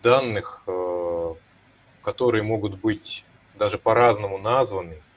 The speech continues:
и по-разному вводиться в единый показатель. То есть, например, мы, а, часто сталкиваемся с такой историей, когда, а, подразделения, разные подразделения одного и того же крупного холдинга или корпорации ведут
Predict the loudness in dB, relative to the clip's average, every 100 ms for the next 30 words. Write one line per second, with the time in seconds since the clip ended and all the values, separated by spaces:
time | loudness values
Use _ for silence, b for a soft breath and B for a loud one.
0 | -8 -6 -6 -2 2 4 2 0 -8 -6
1 | -4 -4 -2 -4 -4 -4 -4 -6 -18 -10
2 | -8 -8 -8 -10 -4 -2 0 0 -4 -18
3 | -16 -10 -4 -4 -4 -6 -8 -10 b b
4 | b b b b -12 -4 -2 -2 -6 2
5 | 2 2 0 0 0 -4 -8 -8 -6 -6
6 | 0 0 0 -2 -2 -2 -4 -12 _ _
7 | _ _ _ -12 -10 -6 -6 0 2 4
8 | 2 0 -2 -2 0 2 2 0 -10 -12
9 | -8 -6 -4 -6 -4 -2 -2 -4 -4 -6
10 | -6 -6 -6 -8 -4 -4 -4 -8 -14 -12
11 | -6 -2 -2 -4 -6 -4 -2 0 0